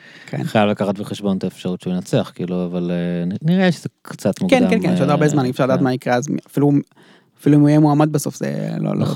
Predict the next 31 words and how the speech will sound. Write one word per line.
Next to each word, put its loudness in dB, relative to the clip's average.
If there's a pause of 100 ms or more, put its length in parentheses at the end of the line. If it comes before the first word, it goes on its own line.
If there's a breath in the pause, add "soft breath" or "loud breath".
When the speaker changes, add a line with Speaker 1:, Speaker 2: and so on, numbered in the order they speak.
Speaker 1:
בטוח -4
Speaker 2:
נכון, -4
Speaker 1:
יקרה. -6
Speaker 2:
זה -4
לא -4
ב-, -6
שום -10
דבר -4
לא -6
ודאי. -6 (260)
Speaker 1:
כן. -14 (1400 soft breath)
Speaker 2:
אביעד, 2
היה 4
לי 6
מה 6
זה 2
מעניין 0
לדבר -2
איתך, -6 (180)
תודה 0
Speaker 1:
גם 6
לי. 4
Speaker 2:
רבה. 4 (640 soft breath)
אה, 6 (200)
בוא 6
ת-, -2
תמליץ -2
לאנשים 0
איפה 0
לעקוב -2
אחריך, -6